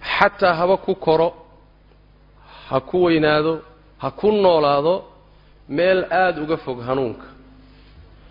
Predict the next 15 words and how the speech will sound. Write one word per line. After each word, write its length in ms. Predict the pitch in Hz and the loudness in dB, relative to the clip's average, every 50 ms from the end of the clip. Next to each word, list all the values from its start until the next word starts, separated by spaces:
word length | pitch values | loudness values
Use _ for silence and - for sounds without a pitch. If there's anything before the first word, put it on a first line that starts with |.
| - - - - - - | -20 -20 -20 -20 -16 -4
laakiin 300 | - 135 147 - 165 160 | -2 -2 -2 0 -2 -4
Rabbi 180 | 170 165 165 156 | -2 -2 -4 -2
tabaaraka 480 | - 175 175 196 196 185 170 - 175 | -2 2 2 2 2 2 0 -2 -4
wa 80 | 160 147 | -6 -4
tacaala 440 | - 151 127 147 180 175 180 190 202 208 - - - - - - - - - _ - _ - | -4 -4 -2 0 -2 0 0 -2 -2 -4 -6 -12 -20 -20 -20 -20 -20 -20 -20 _ -20 _ -8
wuxuu 260 | 170 180 - 185 185 175 | -8 -6 -2 0 0 2
waafajin 480 | 175 170 - 165 156 156 - - 180 | 2 0 -2 -4 -8 -8 -6 -6 -4
laha-, 220 | 170 156 151 147 - | -4 -4 -4 -4 -4
wuxuu 340 | 151 147 - - 147 147 | -6 -6 -4 -4 -4 -2
waafajinayaa 760 | 156 156 151 147 147 139 - - 180 175 170 165 165 165 156 | 0 0 0 -2 -4 -10 -8 -6 -4 -2 -2 0 0 -2 -2
dariiqii 580 | 147 139 147 156 170 185 180 165 160 - 156 160 | -4 -4 -4 -2 -2 -2 -4 -4 -4 -4 -4 -4
uu 160 | 151 147 135 | -2 -4 -6
ku 160 | 139 - 156 | -4 -4 -4
hanuuni 400 | 139 135 123 123 123 120 113 101 | -4 -2 -4 -4 -4 -4 -6 -6
lahaa, 200 | 90 - - - | -8 -10 -12 -16